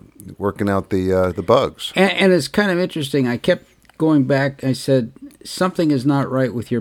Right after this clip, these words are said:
Speaker 2: bandpass filter." And he finally
Speaker 1: Mm-hmm.
Speaker 2: made some <laughs> changes, and that was the problem.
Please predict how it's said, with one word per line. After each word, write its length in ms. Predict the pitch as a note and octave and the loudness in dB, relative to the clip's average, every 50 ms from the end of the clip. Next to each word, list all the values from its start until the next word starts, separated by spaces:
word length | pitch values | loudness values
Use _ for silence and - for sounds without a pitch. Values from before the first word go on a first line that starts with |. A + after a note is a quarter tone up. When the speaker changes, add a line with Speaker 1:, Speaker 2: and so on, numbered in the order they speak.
| G2+ A2+ | -2 0
Speaker 2:
bandpass 480 | B2+ B2+ B2 A2 - C3 A#2+ A#2 A2+ - - - | 0 2 0 0 0 -2 -2 -2 -4 -4 -4 -4
filter." 360 | B2+ A#2+ A2+ - G2 - - - - _ _ _ _ _ _ _ _ _ _ _ _ _ - | -2 -2 -4 -6 -12 -12 -14 -18 -20 _ _ _ _ _ _ _ _ _ _ _ _ _ -4
And 180 | B2 B2 A#2+ A#2+ | -2 0 2 2
he 60 | B2+ A2+ | 0 0
finally 480 | - - C#3+ C#3+ D3+ D3+ D3+ D3 C#3 C3 | 0 0 0 2 2 2 2 4 2 2
Speaker 1:
Mm-hmm. 180 | A2+ D#2+ E2 B2 | 0 0 0 0
Speaker 2:
made 140 | C3 C3+ A#2+ - | 2 2 0 0
some 180 | - B2 A2+ - | -2 -2 -2 -2
<laughs> 80 | - - | 2 4
changes, 680 | C3+ - - - B3 - - - G#2 - - - - - - - - - _ _ _ _ _ - - - - - | 4 6 6 6 4 2 0 -2 -2 -2 -2 -2 -4 -8 -20 -20 -20 -20 _ _ _ _ _ -20 -20 -14 -4 2
and 240 | C3+ C3 C3 C3 | 4 6 6 8
that 180 | B2+ B2+ B2 A2+ C3+ | 8 6 4 4 2
was 100 | C3 C3+ | 0 2
the 100 | - C3+ | 0 0
problem. 400 | - G#3 C4 C4+ B3 A3+ - | 0 0 0 -2 -4 -6 -8